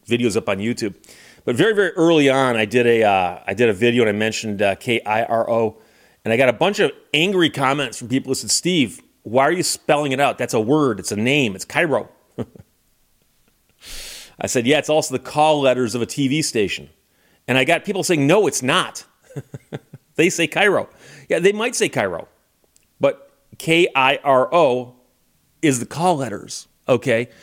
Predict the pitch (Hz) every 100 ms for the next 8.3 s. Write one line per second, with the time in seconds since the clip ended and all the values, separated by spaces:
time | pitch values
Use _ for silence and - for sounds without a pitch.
0 | - _ - 117 117 120 120 127 117 117
1 | - 170 160 127 117 117 - 107 110 110
2 | 117 120 135 131 - 135 156 123 107 82
3 | 101 107 107 123 151 170 285 226 120 101
4 | - 120 - 160 147 - 160 - 143 -
5 | 180 202 196 - 113 - - - _ -
6 | - - - - 170 110 _ 113 123 180
7 | _ _ _ _ _ 147 156 143 143 131
8 | - 107 104